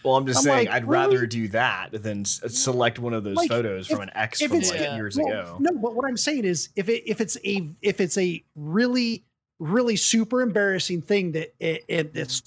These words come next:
Speaker 2: almost stalker's level thing that you did with Instagram, then the sext has to be that bad as well.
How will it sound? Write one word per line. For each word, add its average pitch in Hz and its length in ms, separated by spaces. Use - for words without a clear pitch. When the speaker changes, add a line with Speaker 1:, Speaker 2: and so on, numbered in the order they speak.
Speaker 2:
almost 185 280
stalker's 196 520
level 175 240
thing 175 460
that 156 200
you - 60
did 180 100
with 151 140
Instagram, 180 500
then 196 160
the 214 80
sext - 540
has 214 240
to - 100
be 196 140
that 180 240
bad 175 180
as 156 160
well. 143 220